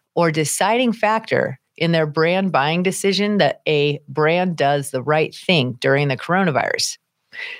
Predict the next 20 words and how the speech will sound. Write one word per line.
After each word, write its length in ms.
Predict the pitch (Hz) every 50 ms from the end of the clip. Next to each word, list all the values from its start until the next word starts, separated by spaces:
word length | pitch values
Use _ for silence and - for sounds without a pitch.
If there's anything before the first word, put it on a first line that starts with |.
| - _ _ -
Seventy-eight 640 | - - 190 185 196 220 233 233 220 190 185 180 185
percent 480 | - 220 190 - - 151 156 151 -
said 260 | - - - 165 165 156
that 220 | 151 - 147 -
businesses 480 | 185 190 185 196 196 190 - 170 170 -
have 260 | - 165 143 151 160
a 60 | 175
responsibility 840 | 180 185 175 - 170 160 156 151 - 147 139 143 143 143 143 143 139
to 180 | - - 151 147
ensure 380 | 143 135 - - - 170 170
their 180 | 160 160 147 135
employees 520 | 135 139 - - 214 220 226 220 202 180
are 100 | 175 165
protected 580 | 160 - 151 - - 156 143 143 - 143 131 -
from 160 | - 139 139
the 80 | 139 131
virus 420 | 123 127 123 131 127 131 127 -
in 60 | 135
the 80 | 135 135
workplace 800 | 139 160 165 160 156 - - 170 151 170 160 180 - - -